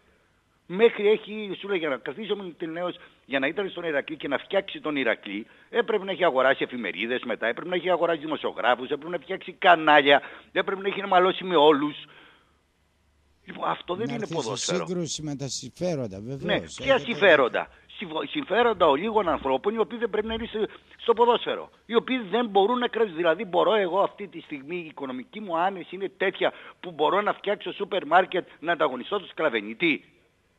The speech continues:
Speaker 1: Όχι. Δεν είναι για μένα αυτό.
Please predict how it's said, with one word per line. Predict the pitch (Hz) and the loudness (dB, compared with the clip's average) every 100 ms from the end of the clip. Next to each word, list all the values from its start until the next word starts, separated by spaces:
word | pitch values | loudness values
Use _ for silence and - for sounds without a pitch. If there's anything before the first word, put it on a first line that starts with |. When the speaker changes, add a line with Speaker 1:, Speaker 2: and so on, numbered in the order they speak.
| _ _ _ _ _ _ | _ _ _ _ _ _
Speaker 1:
Όχι. | - 254 254 - 92 - _ _ _ _ | 4 6 6 2 -14 -18 _ _ _ _
Δεν | 277 277 | -4 -2
είναι | 247 | -2
για | 185 147 | -2 -2
μένα | 117 101 | -2 -8
αυτό. | 78 - - | -10 -14 -20